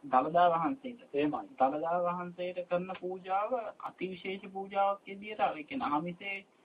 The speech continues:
Speaker 1: වෙනම අංගයක් කොට සලකනවා. ඒක, අ, සාමාන්‍ය සර්වඥ ධාතු පූජාවකට වඩා වෙනස් වෙන ඒ, ඒ, ඒ දෙක, ඒ අතර මේ, අ, බුදුරජාණන් වහන්සේ හෝ මේ, අ, මේ ධර්මයේ තුල කොහේ හරි ඒ දේ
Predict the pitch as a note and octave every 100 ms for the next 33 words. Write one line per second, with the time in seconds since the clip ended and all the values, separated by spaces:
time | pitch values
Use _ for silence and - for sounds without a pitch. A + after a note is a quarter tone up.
0 | _ _ - B2+ C#3 D#3+ F#3 F#3+ F#3+ F#3+
1 | G3+ - G3 G3 F#3+ E3+ D#3 - - _
2 | _ _ _ D3+ D#3 F3 - G#3+ G#3+ G#3
3 | - - C#3+ D3 C3+ A#2+ - - - C#3+
4 | E3+ F#3 F#3+ F3+ F3 F#3 F3+ F#3+ F#3 F3+
5 | - F#3+ F#3+ G3 G3 G3 G3 G3+ G#3+ G#3
6 | _ _ _ D3 D#3+ F3 G3 G3+ - -
7 | - F3 - - F3 F#3 G3 - - E3+
8 | F#3 G3 G#3+ A3 F#3 D3+ - _ - -
9 | F3 - _ - D3 D3+ E3+ F#3 F#3+ F#3+
10 | G3 G3 G3 G3 G3 G3 F3 D#3 D3 -
11 | _ _ _ - - C4+ C#4 C4+ - F3+
12 | G3 G3+ G#3 G3 G3+ G3+ G3+ F#3+ F3 F#3
13 | F#3+ G3